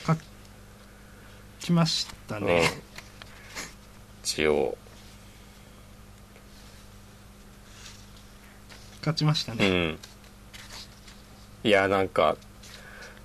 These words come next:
Speaker 2: 全然、まあ、この葉山のさ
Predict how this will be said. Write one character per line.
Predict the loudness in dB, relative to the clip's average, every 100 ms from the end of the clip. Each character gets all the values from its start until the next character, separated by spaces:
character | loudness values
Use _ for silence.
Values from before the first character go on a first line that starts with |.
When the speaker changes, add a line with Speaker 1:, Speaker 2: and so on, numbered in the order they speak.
| -8
Speaker 2:
全 | -6 -2 0
然、 | 6 8 8 4 0 -16 -20 -20 -20 -20 -20 -20 -20 -20 -20 -20 -18 -14 -14 -16 -18 -18 -16 -4 4
ま | 6
あ、 | 4 -2 4
こ | 4
の |
葉 | 10 10
山 | 10 8
の | 6 4 6
さ | 6 8